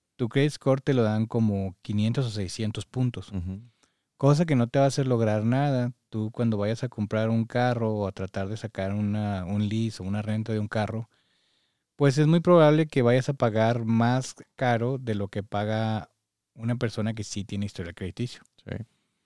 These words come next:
Speaker 1: En ese tipo de cuestiones, muchos de los mexicanos que recién llegan acuden a em-, a la empresa Volkswagen,
Speaker 2: Ujú.
Speaker 1: porque es la que da financiamiento a
Speaker 2: A ex-, a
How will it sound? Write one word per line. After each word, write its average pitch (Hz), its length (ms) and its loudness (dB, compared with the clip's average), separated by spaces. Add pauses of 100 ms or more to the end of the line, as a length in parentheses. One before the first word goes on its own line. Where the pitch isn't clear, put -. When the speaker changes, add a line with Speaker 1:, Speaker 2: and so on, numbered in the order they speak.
(260)
Speaker 1:
En 104 160 -2
ese 123 200 0
tipo 127 260 0
de 113 140 2
cuestiones, 127 600 -2
muchos 135 600 0
de 131 80 2
los 113 120 2
mexicanos 107 400 -2
que 110 140 -4
recién 120 340 -2
llegan 123 320 0
acuden 107 500 -2
a 98 80 -2
em-, 95 140 -4 (160)
a 104 80 -10
la 98 100 -4
empresa 107 680 -2 (880)
Volkswagen, 127 680 0 (400)
Speaker 2:
Ujú. 104 100 -18
Speaker 1:
porque 104 380 -4
es 110 120 -6
la 117 160 0
que 90 680 -6 (260)
da 104 280 -8
financiamiento 104 800 -2
a 87 340 -10 (440)
Speaker 2:
A 92 220 0
ex-, - 160 -4 (140)
a 87 380 0